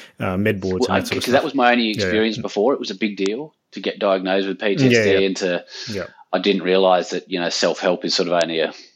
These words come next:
Speaker 2: a step away. If <laughs> there's no stigma,
Speaker 1: Mm.
Speaker 2: no one knows I'm taking,
Speaker 1: Mm.
Speaker 2: well, now
Speaker 1: Mm,
Speaker 2: lots of
Speaker 1: mm.
Speaker 2: people know, but, you know, th-, there's no need to
Speaker 1: Yeah.
Speaker 2: tell anyone you don't wanna tell that you're taking
Speaker 1: <laughs>
Speaker 2: medication.
Speaker 1: Yeah.
Speaker 2: Um,
Speaker 1: Yeah, that's right.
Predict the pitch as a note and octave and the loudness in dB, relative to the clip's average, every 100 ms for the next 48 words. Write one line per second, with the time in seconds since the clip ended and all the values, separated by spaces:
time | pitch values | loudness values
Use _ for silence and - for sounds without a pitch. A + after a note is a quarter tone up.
0 | _ - - G2 - F2 F2 G2+ G2+ - | _ -4 0 0 0 2 4 2 0 -4
1 | - - D3+ - D3 A#2+ G#2 G#2+ G#2+ A2+ | -12 -4 -4 -4 -4 0 0 -2 0 2
2 | G#2 - F3 A2+ A#2 F#2+ A2 G2+ G#2 G#2 | 2 0 -2 2 0 2 -2 0 0 0
3 | G#2 G2+ G#2+ G#2 F#2+ F2 - - A#2 G#2 | 0 0 -2 0 -2 -4 -12 -2 0 4
4 | D3 - A#2 F#2+ F#2 E2+ G#2 C3+ A#2+ - | 4 2 0 0 0 -2 -2 0 0 -4
5 | - B2 A2+ A#2 - - - A#2+ D#3 D3+ | -2 2 2 -2 -8 -12 -2 4 6 6
6 | G#2 F#2 C3 A#2+ A2 G#2 G2 G2 G2+ F2 | 4 2 2 4 4 0 -2 -2 -4 -4
7 | - B2 G2+ F#2+ G2 A2+ G#2+ G#2 G2+ F#2+ | -2 0 0 0 -4 2 2 2 0 0
8 | F#2 A2 A2+ D3 - - D3 - G2+ F#2 | 2 2 2 -4 -4 -4 -6 -6 -2 -2
9 | F2+ G#2 G#2 G#2 G#2 - G2 - - F#2 | -2 0 2 2 -2 -6 -6 -6 -10 -10